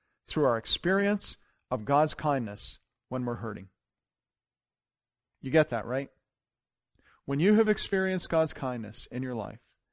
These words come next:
it brings compassion to your heart. When you come upon times of pain and suffering, you get to know,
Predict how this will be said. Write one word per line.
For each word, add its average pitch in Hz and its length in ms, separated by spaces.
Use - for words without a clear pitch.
it 117 120
brings 123 280
compassion 123 800
to 123 120
your 110 120
heart. 127 320
When 175 120
you 226 100
come 247 220
upon 208 300
times 202 340
of 156 100
pain 226 300
and 139 100
suffering, 135 640
you 170 140
get 262 220
to 240 120
know, 165 520